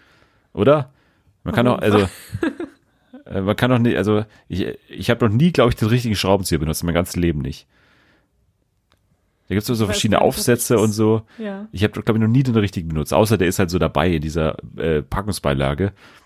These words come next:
Speaker 1: Aber sonst, wenn man den so
Speaker 2: <laughs>
Speaker 1: normal nimmt für den Hausgebrauch,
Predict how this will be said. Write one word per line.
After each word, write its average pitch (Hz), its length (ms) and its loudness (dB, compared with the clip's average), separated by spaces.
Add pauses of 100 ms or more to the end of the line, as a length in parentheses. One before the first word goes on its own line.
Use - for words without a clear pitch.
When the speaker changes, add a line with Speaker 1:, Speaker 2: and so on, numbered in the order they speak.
(160)
Speaker 1:
Aber 82 140 2
sonst, 90 380 2
wenn 95 80 2
man 87 160 2
den 90 100 0
so 87 180 2
Speaker 2:
<laughs> - 20 0
Speaker 1:
normal 85 480 4
nimmt 107 260 2
für - 80 -4
den 82 180 -2
Hausgebrauch, 87 680 -2